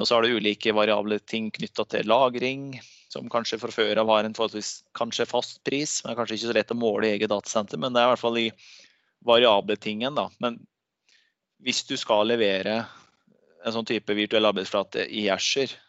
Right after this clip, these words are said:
så om det er Microsoft eller tredjepartsleverandører, så er det så klart Microsoft sin mye mer gunstig slik sett da, men det er jo fortsatt de variable, eh, kostnadene som man må tenke litt på.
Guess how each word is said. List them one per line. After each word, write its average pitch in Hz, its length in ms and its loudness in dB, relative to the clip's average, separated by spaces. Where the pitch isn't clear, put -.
så 107 240 2
om 107 140 -4
det 104 80 4
er 101 160 4
Microsoft 101 420 -4
eller 104 240 2
tredjepartsleverandører, 101 960 -2
så 113 80 2
er 104 80 4
det 101 80 -6
så 107 80 0
klart 101 200 -6
Microsoft 104 380 -2
sin 107 160 -6
mye 101 100 -2
mer 101 160 0
gunstig 101 420 -4
slik 95 160 -6
sett - 160 -6
da, - 80 0
men 104 140 0
det 104 80 2
er 95 80 4
jo 104 80 -2
fortsatt 104 320 -6
de 92 140 -6
variable, 101 540 6
eh, 104 220 0
kostnadene 98 500 -4
som 104 140 -4
man 101 100 -4
må 104 60 -6
tenke 101 240 -4
litt 104 160 -8
på. 107 140 -2